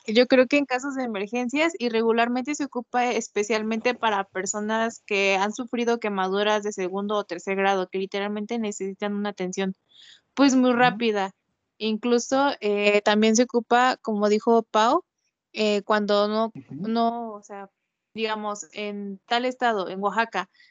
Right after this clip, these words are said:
Speaker 1: necesitan llegar a
Speaker 2: Ajá.
Speaker 1: un hospital de especialidad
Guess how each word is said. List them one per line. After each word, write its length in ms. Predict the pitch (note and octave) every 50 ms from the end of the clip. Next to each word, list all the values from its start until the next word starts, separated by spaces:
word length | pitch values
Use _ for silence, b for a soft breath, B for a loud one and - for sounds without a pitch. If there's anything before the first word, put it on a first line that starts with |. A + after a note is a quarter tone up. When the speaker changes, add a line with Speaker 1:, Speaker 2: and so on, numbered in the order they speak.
| b _
Speaker 1:
necesitan 720 | - A3 A3+ A3+ A3 A3 A3+ - - A#3 A#3 B3 B3 A#3+ A#3
llegar 280 | G#3 G3 G3 G3 G3+ G#3
a 40 | G#3
Speaker 2:
Ajá. 60 | G#3
Speaker 1:
un 200 | G#3+ G#3+ G#3+ G#3+
hospital 540 | A3 G#3+ - - - _ F#3 F#3+ G3 G3+ G#3
de 100 | G#3 - -
especialidad 720 | G#3 - - G3+ G3 - G3 F#3 F#3+ G3 G#3+ B3 D4+ E4+